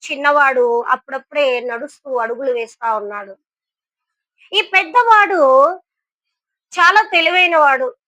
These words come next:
వీళ్ళ మమ్మీ డాడీ రోజు వదిలేసి వెళ్ళిపోతారు, వీళ్ళు స్కూల్కి పోతారు, పని వాళ్ళు చూసుకుంటారు, వాళ్ళ మెయిడ్సే వాళ్ళని,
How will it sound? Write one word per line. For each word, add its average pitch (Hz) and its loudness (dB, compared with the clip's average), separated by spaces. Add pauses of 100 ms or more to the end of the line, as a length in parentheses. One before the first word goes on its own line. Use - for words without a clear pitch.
(1160)
వీళ్ళ 359 -4
మమ్మీ 359 2
డాడీ 339 2
రోజు 339 2
వదిలేసి 320 -2
వెళ్ళిపోతారు, 285 -2
వీళ్ళు 285 -6
స్కూల్కి 302 -10
పోతారు, 269 -2
పని 285 -4
వాళ్ళు 302 0 (100)
చూసుకుంటారు, 262 -6
వాళ్ళ 247 -2
మెయిడ్సే 285 0
వాళ్ళని, 247 -2